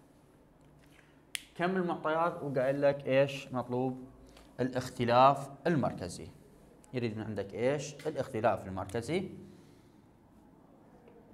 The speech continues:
اختلاف المركزي. إيش رمزنا له بالرمز؟ إي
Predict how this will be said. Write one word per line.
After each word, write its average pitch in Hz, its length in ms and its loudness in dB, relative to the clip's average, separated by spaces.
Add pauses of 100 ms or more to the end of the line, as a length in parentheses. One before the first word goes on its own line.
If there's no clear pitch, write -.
(2750)
اختلاف 98 680 -4 (4000)
المركزي. 123 680 -2 (800)
إيش - 140 -14
رمزنا 95 380 -4
له 120 120 -4
بالرمز؟ 107 520 -6 (760)
إي 113 360 -2